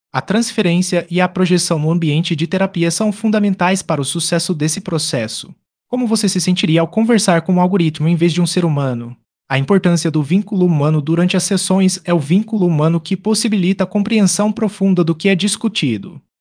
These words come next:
Alterações no comportamento ou nos padrões emocionais só podem ser abordadas adequadamente por profissionais que têm o treinamento e a habilidade de acolher a complexidade humana. O terapeuta pode ajudar você a explorar questões profundas que vão além de um diagnóstico automático ou de uma resposta pré-programada.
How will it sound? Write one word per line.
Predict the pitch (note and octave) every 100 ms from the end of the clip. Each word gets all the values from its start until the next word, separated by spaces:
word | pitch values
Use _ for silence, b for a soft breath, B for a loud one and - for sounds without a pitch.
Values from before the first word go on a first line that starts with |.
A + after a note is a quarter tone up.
| -
Alterações | C3 C3+ F3+ F3 C#3 C#3+
no | E3+
comportamento | F3 A3 A#3 A3 G#3 F3 F#3 F3+ G3+
ou | E3+
nos | F3 F3+
padrões | - G3+ C#3+ B2+ C#3 -
emocionais | F#3+ F#3+ G3 E3 D#3+
só | -
podem | E3+ G#3+ A3
ser | A3 G#3
abordadas | G3 G#3 E3+ D#3+ F3 F3
adequadamente | F#3+ G3 G#3 G3 E3+ F#3 F#3
por | - F3+
profissionais | G#3 G3+ G3 F#3+ E3+ F3 -
que | F#3
têm | G#3
o | F3
treinamento | F3+ G#3+ A3 F3+ F3+ F3+ E3+ -
e | G3
a | G#3
habilidade | G3 F#3+ F3+ D3 D3+
de | D#3+
acolher | G3 G3+ E3 F3
a |
complexidade | F3+ F#3 F#3 F3+ - E3 D3+ F3
humana. | F3+ C#3 A2+ F2+ - - _ _
O | -
terapeuta | D#3 E3+ F#3 F#3
pode | F3+ F#3+ G3+
ajudar | A3 G#3+ F3 E3+
você | E3+ - D3
a |
explorar | D3+ - F3+ E3 E3
questões | D#3 - E3 E3+
profundas | F#3 F#3 - F3 F#3 E3
que | -
vão | E3+ F3+
além | D3+ D3+
de | E3+
um |
diagnóstico | F3+ F#3+ F#3 D#3 E3 - F#3+
automático | F3 F#3 F3 E3+ F3 F#3 E3 -
ou | F#3
de |
uma | G3 F3
resposta | F#3+ - D#3 D#3 F3+
pré-programada. | G3 G3 G3 F3+ F3+ E3 C3 G#2+ -